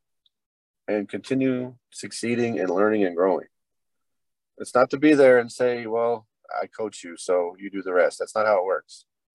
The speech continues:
You're in. You're a part of their team. It's a family concept.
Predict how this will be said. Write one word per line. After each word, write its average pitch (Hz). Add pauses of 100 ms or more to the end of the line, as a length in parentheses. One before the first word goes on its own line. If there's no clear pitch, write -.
(160)
You're -
in. 98 (160)
You're 92
a 85
part 107
of 104
their 98
team. 131 (480)
It's -
a 87
family 113
concept. 110